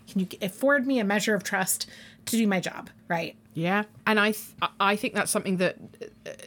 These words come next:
Speaker 2: the fragmentation of, of research rules and guidelines is, is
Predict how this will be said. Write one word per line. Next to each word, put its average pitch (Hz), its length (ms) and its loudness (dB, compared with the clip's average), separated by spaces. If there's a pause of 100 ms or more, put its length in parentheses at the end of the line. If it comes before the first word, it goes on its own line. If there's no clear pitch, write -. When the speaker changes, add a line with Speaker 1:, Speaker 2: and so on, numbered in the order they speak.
Speaker 2:
the 185 160 0
fragmentation 208 760 0
of, 170 200 -4
of 165 220 -2
research 170 640 0 (260)
rules 175 340 2
and 165 120 2
guidelines 180 520 2
is, 151 260 -4
is 151 280 -2